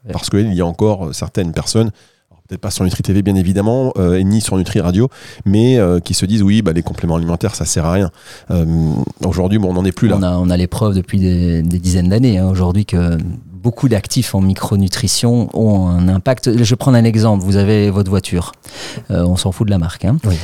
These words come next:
Speaker 2: Ma B-,
Speaker 1: Euh,
Speaker 2: ma, laquelle ? Parce que j'en ai plusieurs. J'ai
Speaker 1: Ben,
Speaker 2: la B M, la Porsche,
Speaker 1: prenez
Speaker 2: la
Speaker 1: celle que
Speaker 2: Ferrari.
Speaker 1: vous voulez.
Speaker 2: Je prends
Speaker 1: Euh,
Speaker 2: la
Speaker 1: elle a son moteur, elle a,
Speaker 2: Oui.
Speaker 1: elle a son confort. Euh, donc on va, vous avez sa mécanique, on va appeler ça nos gènes.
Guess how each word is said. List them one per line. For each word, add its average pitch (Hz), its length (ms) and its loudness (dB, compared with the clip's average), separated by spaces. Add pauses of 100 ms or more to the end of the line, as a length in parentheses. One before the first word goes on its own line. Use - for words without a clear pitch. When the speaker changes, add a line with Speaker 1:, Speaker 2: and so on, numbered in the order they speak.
(140)
Speaker 2:
Ma 90 100 0
B-, 87 120 -2
Speaker 1:
Euh, 95 180 0
Speaker 2:
ma, 92 340 2
laquelle ? 90 280 -2
Parce - 120 -10
que 101 60 0
j'en 95 120 2
ai 92 60 -2
plusieurs. 85 380 -2
J'ai 71 80 -2
Speaker 1:
Ben, 82 340 0
Speaker 2:
la 82 80 0
B 82 80 -2
M, 107 300 2 (100)
la 87 140 0
Porsche, 101 160 0
Speaker 1:
prenez 120 160 4
Speaker 2:
la - 40 0
Speaker 1:
celle 135 120 2
que 110 60 0
Speaker 2:
Ferrari. 123 180 2
Speaker 1:
vous 127 80 2
voulez. 113 260 2
Speaker 2:
Je 95 80 -10
prends - 160 -4
Speaker 1:
Euh, 107 120 2
Speaker 2:
la 90 40 2
Speaker 1:
elle - 100 2
a 101 60 2
son 117 160 0
moteur, 123 580 2
elle 101 120 0
a, 92 100 2
Speaker 2:
Oui. 92 140 2
Speaker 1:
elle 98 100 0
a 95 60 2
son 110 160 0
confort. 98 540 -4 (1000)
Euh, - 40 -18 (260)
donc - 300 -4
on 98 80 2
va, 92 320 2
vous 87 280 -2
avez 92 120 2
sa 98 160 0
mécanique, 107 420 2
on 110 40 4
va 98 80 2
appeler 95 180 -2
ça 110 160 2
nos 117 120 4
gènes. 104 340 0